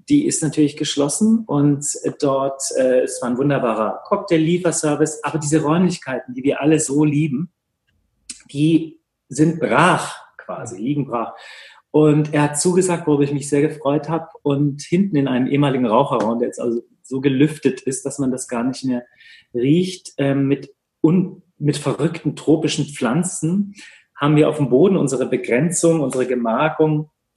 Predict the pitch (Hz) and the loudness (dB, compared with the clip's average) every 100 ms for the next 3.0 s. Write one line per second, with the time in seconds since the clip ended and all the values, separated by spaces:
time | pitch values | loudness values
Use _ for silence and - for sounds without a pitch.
0 | - 135 - - 117 - 123 123 117 110 | -12 -10 -8 -4 -4 -2 -2 -2 -2 -4
1 | - - - - 123 131 - _ - - | -8 -16 -16 -12 -8 -8 -10 _ -20 -20
2 | _ _ _ 139 135 135 131 131 127 123 | _ _ _ 2 4 4 4 4 2 -2